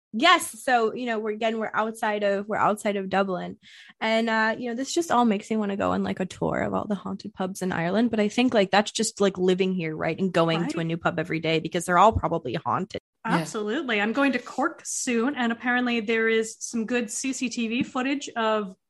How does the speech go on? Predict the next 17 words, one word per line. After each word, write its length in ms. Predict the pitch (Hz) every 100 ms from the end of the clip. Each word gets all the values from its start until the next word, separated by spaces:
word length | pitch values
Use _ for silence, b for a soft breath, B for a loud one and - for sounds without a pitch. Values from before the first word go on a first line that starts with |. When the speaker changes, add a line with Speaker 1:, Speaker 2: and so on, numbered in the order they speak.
| _ -
Speaker 2:
ghosts 280 | 226 226
coming 260 | - 226 214
in 180 | 214 214
and, 160 | 214
you 60 | 202
know, 120 | 202
doing 340 | 196 240 254 262
the, 200 | 233 208 _ 233
you 100 | 220
know, 220 | 202 196
the 80 | 196
typical 380 | 233 214 220
knocking 420 | 208 208 226 226 220
pint 240 | 226 226
glasses 420 | 226 214 214 202
off, 400 | 196 196 226 - -
uh, 340 | 196 190 185